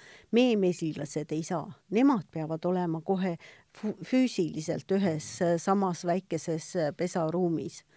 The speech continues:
Ehm, nüüd, äh, kui nüüd kimalastest rääkida, siis nemad on natuke primitiivsema perega. Ja sellepärast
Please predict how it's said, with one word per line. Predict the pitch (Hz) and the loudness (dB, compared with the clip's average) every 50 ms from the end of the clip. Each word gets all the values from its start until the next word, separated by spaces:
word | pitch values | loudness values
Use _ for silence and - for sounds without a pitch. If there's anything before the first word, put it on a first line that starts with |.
| - - - - - _ _ _ _ _ _ _ - | -20 -20 -20 -20 -20 _ _ _ _ _ _ _ 0
Ehm, | - 202 196 196 196 190 190 170 - - _ _ - | 2 4 4 4 2 0 -2 -6 -8 -10 _ _ -2
nüüd, | - 220 233 240 233 233 _ - - | 0 2 2 2 2 -2 _ 0 2
äh, | 226 220 220 220 220 220 220 208 208 _ - _ _ _ _ - - _ _ - 196 | 2 4 4 2 0 0 -2 -4 -8 _ -16 _ _ _ _ -20 -20 _ _ -10 -8
kui | - - 220 226 220 220 | -2 2 2 4 4 4
nüüd | 220 226 220 214 _ | 2 2 0 -2 _
kimalastest | - - 277 294 285 285 269 240 214 208 208 208 - - 214 202 - - | -2 2 6 6 6 6 6 6 4 4 2 0 -2 -6 -6 -6 -6 -2
rääkida, | - 220 226 226 226 - - 208 - 208 202 | 0 0 0 0 -2 -4 -6 -4 -2 -2 -2
siis | 196 208 202 - - | -2 -4 -6 -2 0
nemad | 247 254 269 277 294 247 - 202 | 2 4 4 4 4 2 0 -2
on | 190 202 208 | -2 -2 -2
natuke | 226 233 - 220 - - 202 | -2 -2 -4 -6 -4 -2 -4
primitiivsema | 196 _ - - 247 240 247 247 226 175 - _ _ - 185 180 175 160 156 - 175 165 165 170 170 | -4 _ -2 0 2 4 4 4 4 2 -2 _ _ -4 -2 -2 -2 -4 -4 -4 -4 -2 -2 -2 -2
perega. | - - 208 202 185 160 - - - - - - 170 151 - _ _ _ _ _ _ _ _ _ _ _ _ _ _ _ _ - | -2 0 0 0 0 -4 -6 -8 -12 -14 -12 -12 -12 -12 -14 _ _ _ _ _ _ _ _ _ _ _ _ _ _ _ _ 2
Ja | 202 196 185 185 190 196 196 | 4 4 4 4 2 0 -2
sellepärast | - - 240 240 247 247 247 240 - 214 202 202 180 - - | 0 0 0 2 2 2 0 0 0 -2 -2 -2 -6 -8 -10